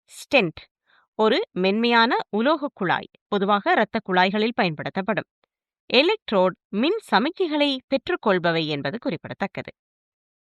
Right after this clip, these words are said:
எப்படி செயற்படுகிறது? ஸ்டென்ட்ரோட் சாதனம் மூளையின்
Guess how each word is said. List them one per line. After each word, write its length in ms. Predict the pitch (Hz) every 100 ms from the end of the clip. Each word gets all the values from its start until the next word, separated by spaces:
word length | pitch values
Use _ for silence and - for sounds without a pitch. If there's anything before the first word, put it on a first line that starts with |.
| _ _ _ -
எப்படி 440 | 294 - 392 349 -
செயற்படுகிறது? 640 | 202 - 143 165 156 - - _ _ _ _ _ _ _ _ _
ஸ்டென்ட்ரோட் 800 | - - 370 427 - 196 139 - _
சாதனம் 600 | - 185 160 165 170 427 - _ _ - -
மூளையின் 520 | 254 381 370 311